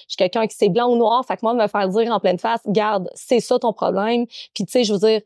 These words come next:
c'est ça qu'il faut changer, clairement. Ben, ça m'a résonné puis ça m'a vraiment touchée. Fait que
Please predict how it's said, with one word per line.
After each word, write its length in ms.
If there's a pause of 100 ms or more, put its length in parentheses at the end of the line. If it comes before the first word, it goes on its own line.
(140)
c'est 220
ça 100
qu'il 80
faut 120
changer, 340
clairement. 440 (300)
Ben, 80
ça 140
m'a 100
résonné 440
puis 80
ça 100
m'a 80
vraiment 260 (140)
touchée. 400
Fait 160
que 60